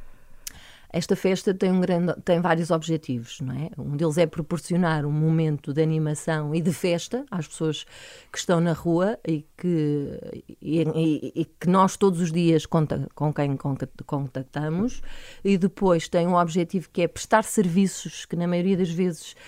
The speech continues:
as pessoas estão, est-, não têm acesso, não é? Desde poder tratar de um cartão de cidadão, por exemplo, ser atendida por uma técnica de serviço social, hum, ter acompanhamento ao nível de uma Santa Casa da Misericórdia, eh, poder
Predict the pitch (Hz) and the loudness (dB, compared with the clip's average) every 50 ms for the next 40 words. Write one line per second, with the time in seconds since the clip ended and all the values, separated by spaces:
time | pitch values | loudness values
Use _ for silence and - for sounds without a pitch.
0 | - - - 165 - - 196 - - 208 202 202 151 170 180 - - - - - | -14 -10 -10 -6 -2 -2 -2 0 0 2 2 2 2 0 -4 -6 -8 -12 -14 -14
1 | - - 170 190 196 196 190 220 220 233 208 185 180 170 - - 156 147 143 - | -10 -4 0 0 2 2 4 4 4 4 4 2 0 -2 0 0 0 0 -2 -4
2 | - 190 226 233 208 139 131 135 151 175 170 151 147 180 175 175 170 - - 170 | -8 -8 -6 -4 -4 -4 -4 -2 -2 -2 -2 0 2 2 2 2 2 0 -2 -2
3 | 185 180 - 190 180 - 180 180 165 165 190 175 - 170 160 - 170 165 165 - | -2 -2 -2 -4 -4 -2 -2 -2 0 -2 -2 -2 -4 -6 -6 -6 -6 -6 -6 -6
4 | - 170 156 160 151 143 139 143 151 - 156 165 165 151 156 160 160 - - - | -4 -2 0 0 0 -2 -4 -6 -6 -4 -4 -4 -2 0 -2 -2 -2 -4 -6 -4
5 | 170 156 165 - 170 165 170 160 151 151 165 - 165 156 156 156 - 160 151 160 | -2 -2 -2 -2 -2 -2 0 0 -2 -2 -4 -4 -4 -4 -4 -2 -4 -4 -4 -4
6 | 156 151 - 151 - - 156 147 151 147 - - - - - - 160 156 165 165 | -6 -4 -6 -6 -6 -8 -8 -6 -8 -8 -8 -12 -20 -10 -6 -4 -2 -2 -2 -4
7 | - - - - - - - - 135 - - 175 170 170 170 170 170 170 170 170 | -6 -12 -20 -20 -20 -20 -20 -20 -12 -6 -4 -2 0 0 0 0 0 0 0 -2
8 | 170 165 165 165 - - - 156 - - 196 185 185 175 180 180 170 165 160 175 | -2 -2 -4 -6 -6 -8 -8 -4 0 2 2 2 2 0 -2 0 0 0 0 0
9 | 170 170 170 170 160 165 170 170 165 160 160 151 160 160 160 - - 160 - 165 | 0 -2 -2 -2 -2 -2 -2 -2 0 0 0 0 0 -2 -2 0 -2 -2 -2 -4
10 | - 151 156 165 156 156 156 151 147 151 156 151 - 151 151 143 151 156 170 175 | -4 -4 -4 -4 -4 -4 -4 -4 -4 -4 -6 -4 -4 -4 -4 -4 -4 -6 -8 -8
11 | - - - - - - - - - 175 175 170 170 170 160 160 - - 190 190 | -12 -16 -20 -20 -20 -20 -14 -8 -4 -2 0 2 2 2 0 -2 -2 -2 0 2
12 | 180 180 185 185 190 180 180 - | 4 4 4 4 4 2 0 -4